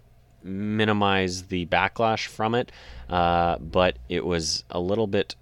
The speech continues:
disappointing to see when it popped up. Anyways, the way it goes, Overwatch League tweeted out,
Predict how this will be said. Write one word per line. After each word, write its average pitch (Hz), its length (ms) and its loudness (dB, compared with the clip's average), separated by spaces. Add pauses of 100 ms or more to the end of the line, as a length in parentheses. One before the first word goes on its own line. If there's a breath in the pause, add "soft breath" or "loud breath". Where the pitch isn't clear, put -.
(220)
disappointing 90 760 -4
to - 100 -8
see 85 280 -4
when 76 140 -4
it 64 120 -10
popped 76 240 -4
up. - 160 0 (1080 loud breath)
Anyways, 151 440 4
the 95 260 4
way 131 240 6
it 127 100 0
goes, 135 300 6
Overwatch 123 420 2
League 101 760 2 (380)
tweeted 120 440 2
out, - 360 2